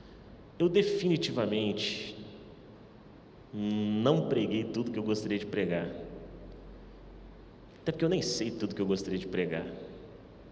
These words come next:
Esses dias do congresso me deixaram meio aéreo. Eles me deixaram meio, meio suspenso na vida, assim.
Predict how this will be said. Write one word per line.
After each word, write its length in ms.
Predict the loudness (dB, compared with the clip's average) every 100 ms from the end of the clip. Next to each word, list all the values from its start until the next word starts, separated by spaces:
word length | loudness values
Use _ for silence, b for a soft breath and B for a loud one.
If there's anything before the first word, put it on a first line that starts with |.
| -20 -18 -20 -12
Esses 280 | -4 -2 0
dias 180 | 2 2
do 100 | 2
congresso 460 | 0 2 2 2
me 80 | 0
deixaram 340 | 0 2 2 2
meio 180 | 4
aéreo. 440 | 4 4 4 2 -2 -6 -10 -12 -14 -14 -16 -18 -18 -18 -18 -16
Eles 180 | -10
me 80 | -4
deixaram 420 | -2 0 0 2
meio, 540 | 2 4 4 2 0 -2 -6 -8 -10 -12 B B B B B B -6
meio 160 | 2 4
suspenso 760 | 4 2 0 0 0 2 0
na 120 | 2 0
vida, 300 | 0 -2 -2
assim. 240 | -4